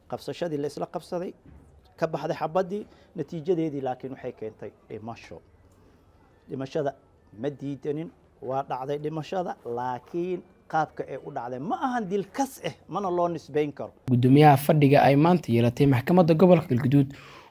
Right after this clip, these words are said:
Speaker 2: oo soo xiray garmaqalkan ayaa sheegay inay maxkamaddu go'aan ka soo saari doonto kiiskan. Cabdinuur Ciise Qalmad, warbaahinta qaranka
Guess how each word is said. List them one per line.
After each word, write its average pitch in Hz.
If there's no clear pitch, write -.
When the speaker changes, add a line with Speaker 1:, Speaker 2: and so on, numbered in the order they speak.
Speaker 2:
oo 156
soo 202
xiray 170
garmaqalkan 135
ayaa 160
sheegay 135
inay 165
maxkamaddu 151
go'aan 160
ka 185
soo 147
saari 165
doonto 127
kiiskan. 147
Cabdinuur 143
Ciise 135
Qalmad, 147
warbaahinta 160
qaranka 131